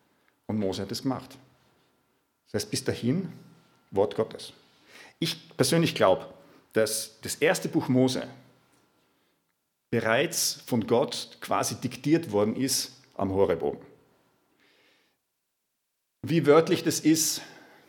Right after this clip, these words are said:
darüber streiten sich die Theologen, aber ich glaube, wir können uns darauf einigen, dass die Bibel Gottes Wort ist, so wie wir sie im Urtext haben. Ob das jetzt wörtlich diktiert ist oder ob der Schreiber das jeweils frei formuliert hat, es ist trotzdem so, dass Gott sich damit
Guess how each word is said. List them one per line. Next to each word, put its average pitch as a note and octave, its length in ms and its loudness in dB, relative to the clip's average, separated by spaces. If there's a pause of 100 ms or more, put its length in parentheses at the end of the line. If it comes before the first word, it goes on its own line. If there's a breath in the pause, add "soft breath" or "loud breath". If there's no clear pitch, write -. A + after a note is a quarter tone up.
(520 loud breath)
darüber A#2 300 0
streiten A#2 300 0
sich B2 140 -2
die A#2+ 120 -8
Theologen, G#2+ 480 0 (300 loud breath)
aber G#2+ 120 -2
ich G#2+ 80 -4
glaube, A#2+ 200 2
wir B2 60 -2
können A#2+ 180 0
uns A#2+ 100 -2
darauf - 200 -2
einigen, A#2 340 0
dass A2+ 120 -2
die A2 100 -8
Bibel B2 460 0 (720 loud breath)
Gottes B2 320 4
Wort A#2 220 4
ist, - 280 -6
so A#2 240 0
wie A2+ 80 0
wir A2 140 2
sie G#2+ 360 -2
im A2 120 2
Urtext A#2 400 0
haben. - 240 -2 (340 loud breath)
Ob C#3+ 160 4
das C3+ 140 0
jetzt A2+ 240 -4
wörtlich C3+ 320 2
diktiert E3 440 0
ist - 400 -4
oder G#2+ 280 2
ob - 200 -2 (320 loud breath)
der - 60 -2
Schreiber A#2 340 2
das - 140 -4
jeweils A2+ 300 0
frei A2 360 2
formuliert B2 480 2
hat, B2+ 220 0 (540 loud breath)
es A2+ 140 -2
ist A2+ 120 -8
trotzdem A#2+ 320 2
so, G#2+ 380 0
dass - 160 -8
Gott G#2+ 180 0
sich - 200 -6
damit G#2 340 -2